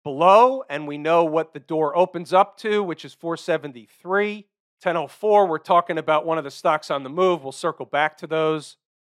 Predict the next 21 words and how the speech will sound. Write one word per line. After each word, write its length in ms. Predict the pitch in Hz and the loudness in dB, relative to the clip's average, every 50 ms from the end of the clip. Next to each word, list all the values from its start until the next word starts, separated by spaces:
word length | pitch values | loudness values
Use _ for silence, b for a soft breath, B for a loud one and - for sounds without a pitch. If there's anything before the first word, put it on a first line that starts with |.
| _ | _
We're 80 | - 190 | -8 -6
gonna 140 | 226 220 185 | -2 -2 -2
round 420 | 156 151 170 185 196 202 202 190 | -2 0 2 4 4 4 2 2
out 260 | 190 180 190 190 185 | 2 2 2 2 0
the 80 | - 170 | -4 -10
morning 480 | 160 151 151 170 185 208 214 214 202 | -10 -6 -2 2 2 2 2 0 -2
session 440 | 190 - - 185 170 160 - 170 160 | -6 -4 -2 -2 -2 -2 -6 -12 -10
here 260 | 156 170 165 170 165 | -6 -4 -2 -2 -2
from 300 | 156 - - 170 160 160 | -4 -4 -2 -2 -2 -2
an 140 | 151 143 147 _ | -4 -8 -8 _
inside 460 | 208 185 185 - - 180 170 160 143 | -8 -6 -6 -2 0 2 2 2 0
the 80 | 143 147 | -6 -10
number 480 | 160 165 160 165 160 156 160 156 151 _ | -4 -4 -4 -2 -2 -2 -2 -2 -4 _
notes 480 | 120 123 123 147 175 196 214 202 - | -16 -12 -2 2 2 2 2 -2 -12
perspective, 760 | - _ - 165 143 - - _ 160 135 135 _ _ 170 165 147 | -20 _ -14 -12 -12 -12 -10 _ -6 -6 -6 _ _ -8 -6 -6
another 260 | 147 143 156 - 156 | -4 -2 -2 -4 -4
stock 400 | 143 - - _ 180 160 151 - | -8 -12 -2 _ 0 0 2 -2
on 100 | 156 139 | -8 -10
the 60 | 135 | -10
move. 400 | 127 127 135 151 165 175 180 165 | -12 -10 -6 -4 -2 -2 -4 -4
Again, 400 | - 151 135 - 196 180 113 - | -8 -14 -6 -2 -2 -2 -2 -6